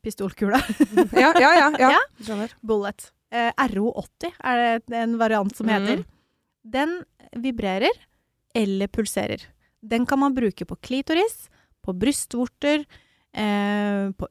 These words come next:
Speaker 1: øreflippen, på penishode, hvis man har lyst til å leke med
Speaker 2: Mm.
Speaker 1: partneren sin. Det er et veldig, veldig uskyldig liten ting
Speaker 2: Mm.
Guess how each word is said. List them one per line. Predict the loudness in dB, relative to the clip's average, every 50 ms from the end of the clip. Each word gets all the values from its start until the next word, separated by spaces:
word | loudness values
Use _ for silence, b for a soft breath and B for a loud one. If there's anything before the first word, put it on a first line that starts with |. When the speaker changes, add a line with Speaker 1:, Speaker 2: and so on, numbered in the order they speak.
| _ -2
Speaker 1:
øreflippen, | 0 2 2 2 0 0 -2 -6 -8 -6 -4 -2 -2 -4 -6 _ _ _ _ -2 0 2 2 4 2 0 0
på | -4 -12 -16 -16
penishode, | -16 -12 -6 -4 -2 0 0 0 0 -2 -2 -4 -4 -4 -4 -4 -2 -2 -4 -4
hvis | -4 -4 -4
man | -4 -6
har | -6 -6
lyst | -8 -8
til | -6 -6
å | -8
leke | -8 -10 -12
med | -14 -12
Speaker 2:
Mm. | -8 -4
Speaker 1:
partneren | -2 0 0 -2 -4 -6 -8 -6 -4 -2
sin. | -2 -2 -2 -4 -8 b b b b b b b b b b b _
Det | 0 0
er | 0
et | 0 -2 -6 -6
veldig, | -4 -2 -2 0 0 -2 0
veldig | -2 -2 -4 -4
uskyldig | -8 -8 -6 -6 -4 -2 -2 -2 -2 -4 -6 -4 -2 -2 0 0 0
liten | -2 -4 -4 -6 _ -8 -8 -6 -4
ting | -2 -4 -4 -4 -8 -10
Speaker 2:
Mm. | -8 -6 -6 -6 -6 -8